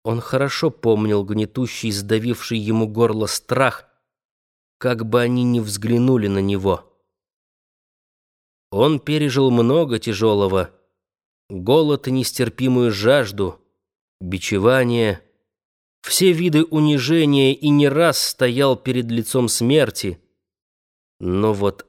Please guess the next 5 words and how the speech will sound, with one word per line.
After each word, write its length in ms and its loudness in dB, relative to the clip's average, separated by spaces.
это 560 -2
худшее 680 -4
из 260 -6
пережитого 680 -4
им. 300 -2